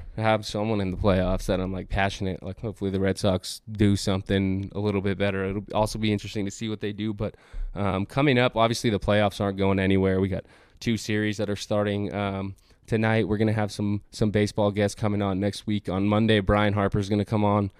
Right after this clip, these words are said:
a very good friend. He's played a ton of baseball, has won a national championship. We're gonna talk about the playoffs, um, and then he's gonna come in hot with whatever he's got on college football and whatever else. He's super opinionated, so that's gonna be fun. And then, uh, we're gonna get Loney on. We had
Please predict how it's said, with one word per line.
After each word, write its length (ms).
a 220
very 280
good 220
friend. 340
He's 240
played 260
a 80
ton 280
of 60
baseball, 400
has 80
won 120
a 40
national 400
championship. 640
We're 100
gonna 140
talk 240
about 180
the 60
playoffs, 560
um, 240
and 140
then 120
he's 160
gonna 180
come 180
in 140
hot 300
with 320
whatever 360
he's 240
got 180
on 120
college 320
football 400
and 260
whatever 380
else. 220
He's 160
super 320
opinionated, 600
so 100
that's 200
gonna 140
be 100
fun. 300
And 80
then, 180
uh, 140
we're 120
gonna 120
get 140
Loney 360
on. 380
We 120
had 200